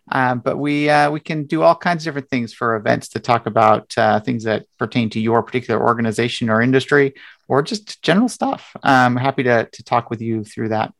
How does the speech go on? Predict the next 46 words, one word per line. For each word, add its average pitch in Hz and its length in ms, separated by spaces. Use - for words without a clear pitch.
uh, 110 220
process 104 520
as 110 120
well. 107 180
Just - 260
e-, 117 120
give 107 200
us 113 160
an 120 200
email, 120 460
C - 200
E 131 140
B 107 180
R 107 300
at - 120
W - 220
W 95 240
U 95 40
dot 95 300
E 101 120
D 98 80
U. 92 380
After 156 320
Office 160 280
Hours 160 280
with 156 140
the 127 60
Puget 151 260
Sound 135 280
Economic 135 400
Forecaster 143 520
is 120 100
a 120 60
production 120 460
of 101 100
the 95 60
Center 98 240
for - 180
Economic 98 380
and 101 80
Business 101 320
Research - 400
at - 100
Western 98 300
Washington 98 400
University. 95 580